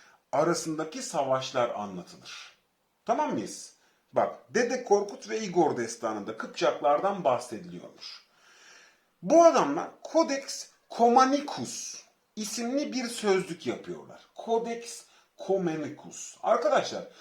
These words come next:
günümüzde bu sözlük hala da var. Ee, bu San Marco, Marco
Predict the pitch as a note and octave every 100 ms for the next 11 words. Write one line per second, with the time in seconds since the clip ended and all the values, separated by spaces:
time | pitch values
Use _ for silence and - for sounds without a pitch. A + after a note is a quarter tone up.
0 | - - B2 C#3+ C#4 D#4+ D#4+ A#3 A2+ A#2
1 | - _ _ _ _ E3+ D#4+ D#4+ A#3+ A3+
2 | D4 C#4 C#4+ B3+ G3+ G3+ B3 F#3+ E3 -
3 | - _ _ - - _ D#3 F3 F#3 F3+
4 | F3+ F3+ F3+ F3+ F3 D3+ F3+ C#4+ C#4 D#4+
5 | - - - A3+ C4+ A#3+ A3+ C4 B3+ -
6 | E3+ - - _ _ _ _ _ _ _
7 | _ _ _ _ _ _ _ _ _ _
8 | _ _ _ _ _ _ _ _ B2 E3
9 | G#3 G#3+ - G#2+ -